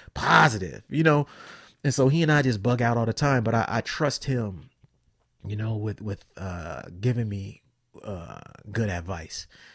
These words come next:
I mean, the logic is obviously we talk on cam, but off the cam, you know, we talk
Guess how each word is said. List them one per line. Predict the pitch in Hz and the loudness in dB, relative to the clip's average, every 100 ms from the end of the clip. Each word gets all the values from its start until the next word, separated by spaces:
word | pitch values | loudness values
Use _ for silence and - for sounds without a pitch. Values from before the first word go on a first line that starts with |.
| _ | _
I | 220 | -2
mean, | 202 | 0
the | 160 | 2
logic | 123 120 110 104 | 4 2 0 -2
is | 104 92 | -4 -4
obviously | 107 92 - 90 | -4 -4 -6 -6
we | 107 | -2
talk | 120 92 - | -2 -2 -4
on | 104 | -8
cam, | 98 90 90 | -6 -8 -8
but | 92 | -8
off | 90 85 | -10 -12
the | - | -12
cam, | 95 90 95 | -8 -8 -10
you | 107 95 | -10 -10
know, | 82 - - | -10 -14 -14
we | 101 | -12
talk | - 90 - | -10 -12 -14